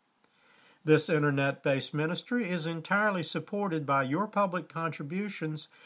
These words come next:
and by book sales. You can help in several ways. You can make a donation in any amount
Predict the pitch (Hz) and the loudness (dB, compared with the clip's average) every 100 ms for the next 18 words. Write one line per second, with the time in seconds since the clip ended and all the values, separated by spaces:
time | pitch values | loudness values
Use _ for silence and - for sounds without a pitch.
0 | - - 160 156 160 160 156 175 - - | -10 0 0 4 4 4 4 0 0 0
1 | 127 107 - 156 - _ _ _ _ _ | 0 0 -8 -12 -16 _ _ _ _ _
2 | - - 156 156 143 127 175 214 214 156 | -14 2 4 4 2 -2 2 4 4 2
3 | 151 - 190 220 160 123 120 110 104 151 | 0 2 2 4 2 2 2 0 -2 -10
4 | - 127 123 120 123 135 131 113 135 131 | -6 -6 -4 -4 -2 -2 -2 0 0 2
5 | 135 160 196 - 160 127 131 151 226 214 | 2 2 2 -2 -2 -2 -2 0 0 0
6 | 139 123 120 214 | 2 2 2 0